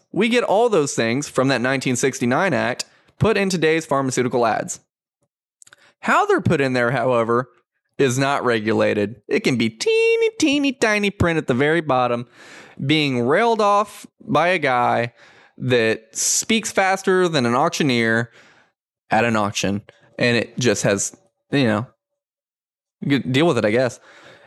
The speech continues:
In nineteen eighty-three, the F D A Commissioner,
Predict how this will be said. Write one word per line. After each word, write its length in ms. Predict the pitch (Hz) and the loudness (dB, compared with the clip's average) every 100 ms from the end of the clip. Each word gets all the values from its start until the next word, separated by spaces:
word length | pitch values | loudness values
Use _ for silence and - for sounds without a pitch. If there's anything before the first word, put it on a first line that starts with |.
| _ _ | _ _
In 420 | 240 277 156 107 120 | 0 2 0 -2 -2
nineteen 460 | 208 214 226 214 | -2 -2 -2 0
eighty-three, 580 | 185 202 190 127 123 104 | 0 -2 -2 -2 0 0
the 220 | 101 123 | -2 -2
F 200 | 196 233 | 0 0
D 120 | 214 208 | 0 0
A 120 | 220 | 0
Commissioner, 720 | 220 165 202 - 117 107 | -2 0 0 -2 -4 -4